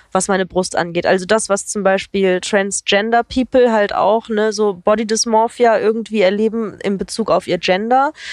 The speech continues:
hatte ich das sehr auf meine sekundären Geschlechtsmerkmale bezogen. Also meine Brüste haben sich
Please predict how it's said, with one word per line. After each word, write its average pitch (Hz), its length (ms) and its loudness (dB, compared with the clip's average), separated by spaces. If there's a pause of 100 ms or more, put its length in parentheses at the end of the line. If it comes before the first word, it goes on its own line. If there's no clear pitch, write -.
(180)
hatte 220 260 2
ich - 220 0
das 226 240 0
sehr 233 260 2
auf 214 200 -2
meine 208 500 2
sekundären 185 680 0
Geschlechtsmerkmale 180 1200 -2
bezogen. 180 540 -4
Also 180 320 -2
meine 190 220 0
Brüste 220 480 0
haben 220 180 0
sich 220 300 -2